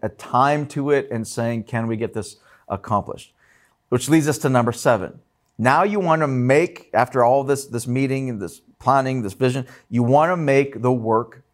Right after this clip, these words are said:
visible. Okay, so make the work visible. It's number seven.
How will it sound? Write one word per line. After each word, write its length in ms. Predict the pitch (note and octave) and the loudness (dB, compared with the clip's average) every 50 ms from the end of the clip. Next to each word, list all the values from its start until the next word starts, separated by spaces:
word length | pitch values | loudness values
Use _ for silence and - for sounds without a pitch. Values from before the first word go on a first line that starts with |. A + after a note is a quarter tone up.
| _ _ | _ _
visible. 580 | A#2 C3 F#3+ G3 F3 D3 G#2+ F#2+ - - - _ _ _ _ _ | 0 0 2 4 4 2 0 0 -4 -6 -8 _ _ _ _ _
Okay, 160 | - G#2 B2+ | -2 -2 -2
so 140 | C3+ - A#2 | -2 -2 -2
make 240 | A2+ B2 C3+ C3 - | 0 0 0 0 0
the 100 | C3+ B2 | -4 0
work 300 | A#2 B2 B2 A#2+ B2 - | 2 0 0 0 -2 -8
visible. 500 | A2+ A2 A2 G2+ G2+ E2 - - - _ _ _ _ | -2 -2 -2 -2 -2 -6 -8 -12 -14 _ _ _ _
It's 140 | _ - - | _ -10 -6
number 160 | A2 G#2+ G#2+ | -4 -4 -4
seven. 320 | G2+ - A#2 G2+ E2+ D#2 | -4 -2 -2 -2 -2 -4